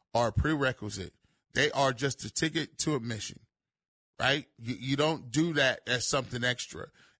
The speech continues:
Everybody in the playoff wants to win. Everybody in the playoffs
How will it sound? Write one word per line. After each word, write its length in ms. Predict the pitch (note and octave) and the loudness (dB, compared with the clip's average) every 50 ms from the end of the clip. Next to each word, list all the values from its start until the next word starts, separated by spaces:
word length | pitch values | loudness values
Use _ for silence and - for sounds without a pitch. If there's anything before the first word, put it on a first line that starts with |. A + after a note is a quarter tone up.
| _ | _
Everybody 720 | - C#3+ E3+ E3 E3+ F#3+ F#3 F3 D3+ D#3+ E3+ E3+ E3 D#3+ E3 | 2 2 2 2 0 -4 -4 0 2 2 2 2 2 -2 -2
in 60 | D#3+ | -2
the 80 | D#3 D3+ | -4 -4
playoff 500 | D3 - D3+ D3 D3 C#3 C#3 C3+ C3 C3+ | -4 -2 0 0 2 2 2 0 -2 -4
wants 220 | C3 C3 B2+ B2+ - | -8 -8 -6 -6 -6
to 60 | C3+ | -4
win. 280 | A#2+ A#2+ A2+ A2 F#2+ - | -4 -4 -4 -6 -6 -4
Everybody 500 | - C3 C3 D3 D#3 C#3+ D3 D#3 D#3 D3+ | -4 -4 -2 -2 -2 0 0 0 -2 -2
in 60 | D3+ | -4
the 80 | D3+ D3 | -6 -4
playoffs 540 | - D3 D3 C#3+ C#3 C#3 C#3 C3+ B2 - | -2 -2 0 2 2 2 0 0 -2 -6